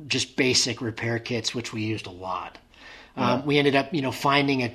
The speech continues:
Speaker 1: coffee can one <laughs> along the way somewhere from an old hunting camp and repaired one of my carbon poles. And I, Dave was like an Indian in a past life. That dude can fix anything.
Speaker 2: Was he?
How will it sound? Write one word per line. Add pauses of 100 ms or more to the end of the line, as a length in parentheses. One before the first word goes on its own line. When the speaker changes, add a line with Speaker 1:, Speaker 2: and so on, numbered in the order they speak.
(120)
Speaker 1:
coffee
can
one
<laughs>
along
the
way
somewhere
from
an
old
hunting
camp (360)
and
repaired
one
of
my
carbon
poles.
And (460)
I,
Dave
was
like
an
Indian
in
a
past
life.
That
dude
can
fix
anything.
Speaker 2:
Was
he?